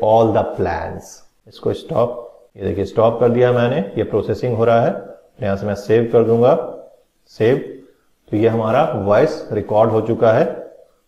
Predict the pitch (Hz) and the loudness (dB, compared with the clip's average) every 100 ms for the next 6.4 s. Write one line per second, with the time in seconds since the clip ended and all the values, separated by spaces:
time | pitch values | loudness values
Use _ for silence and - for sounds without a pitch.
0 | _ 101 95 - 101 98 104 117 117 117 | _ -6 -6 -4 -4 -2 0 0 2 2
1 | 113 113 113 135 190 - - _ _ _ | 4 2 0 0 -4 -10 -20 _ _ _
2 | _ _ _ _ _ _ _ 117 131 - | _ _ _ _ _ _ _ 2 2 2
3 | 123 - 147 143 190 - - - - 117 | -4 0 2 2 0 -2 -10 -10 -8 -4
4 | 139 196 - - _ _ _ _ _ _ | -2 -4 -8 -18 _ _ _ _ _ _
5 | _ _ _ _ - 101 110 120 151 - | _ _ _ _ -6 -2 0 2 2 2
6 | 110 113 - 160 | 6 6 6 2